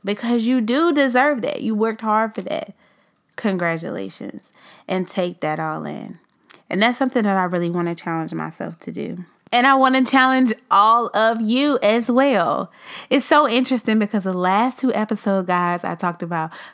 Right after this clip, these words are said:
feeling burnt out, you know, with the job, and also pouring from an empty cup. And now that I think about it, a lot of it might be because I didn't take the time to cele-,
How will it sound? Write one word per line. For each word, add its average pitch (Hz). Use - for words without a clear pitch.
feeling 262
burnt 220
out, 208
you 190
know, 180
with 180
the 180
job, 190
and 190
also 208
pouring 202
from 196
an -
empty 175
cup. -
And 226
now 320
that 359
I 294
think 269
about 196
it, 190
a 180
lot 202
of 247
it 190
might 190
be 220
because 208
I 247
didn't 330
take 294
the 277
time 262
to 247
cele-, 240